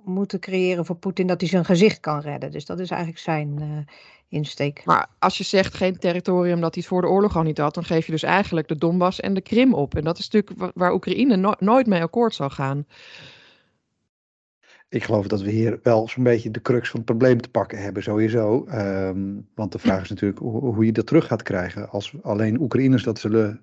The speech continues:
Speaker 3: eh, moeten gaan doen. Ehm,
Speaker 2: Nou ja, dat,
Speaker 3: ja.
Speaker 2: dat, dat is, het antwoord daarop is wapenleveranties. Zorgen dat Oekraïne zoveel mogelijk gebied heeft terugveroverd voordat je überhaupt, en, en zorgen dat Rusland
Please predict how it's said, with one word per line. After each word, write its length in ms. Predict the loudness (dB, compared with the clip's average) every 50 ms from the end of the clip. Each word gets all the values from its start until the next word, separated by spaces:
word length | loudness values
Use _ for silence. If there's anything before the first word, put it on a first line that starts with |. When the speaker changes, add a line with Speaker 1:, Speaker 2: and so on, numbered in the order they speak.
| _ _
Speaker 3:
eh, 160 | 0 0 2
moeten 300 | 4 4 4 4 4 2
gaan 120 | 2 4
doen. 240 | 6 6 6 4 2 -4 -12 -20 -20 -20 -20 -20 -20 -20 -20 -20 _ _
Ehm, 540 | -2 0 0 2 2 2 0 0 0 0 -2
Speaker 2:
Nou 120 | -2 -4 -6 _
ja, 280 | -2 0 2 2 4
dat, 120 | 4 4 4
Speaker 3:
ja. 140 | 4 4 2
Speaker 2:
dat, 160 | -2 -6 -8 -10
dat 200 | -12 -12 -10 -12
is, 80 | -16 -14
het 140 | -6 -2
antwoord 300 | 0 0 0 0 -2 -2
daarop 280 | -2 -2 -2 -2 -2 -2
is 140 | -4 -4 -2 0
wapenleveranties. 1040 | 2 2 2 2 0 -2 -2 -2 -4 -4 -4 -4 -4 -4 -4 -6 -8 -10 -12 -8
Zorgen 300 | -4 -4 -4 -2 -2 -4
dat 200 | -4 -4 -4 -6
Oekraïne 380 | -6 -6 -4 -4 -2 -2 -2 -4
zoveel 340 | -4 -4 -2 0 2 2 4
mogelijk 420 | 4 2 2 2 0 -4 -6 -6 -6
gebied 340 | -8 -6 -4 -2 -2 0
heeft 160 | -2 -2 -2 -2
terugveroverd 640 | -2 -2 -2 -2 -2 0 2 2 2 0 -2 -6
voordat 280 | -4 -2 -2 -2 -2 -2
je 80 | -4
überhaupt, 400 | -4 -2 0 0 0 0 -2 -2 -4
en, 140 | -4 -4 -2
en 160 | 0 -2 0
zorgen 320 | 2 2 2 2 2 0 -2
dat 200 | -2 -2 -2 -6 -14 -20 -20 -20 -20 -20 -20 -20 _ _
Rusland 680 | -2 2 4 4 4 4 2 0 0 0 -2 -4 -8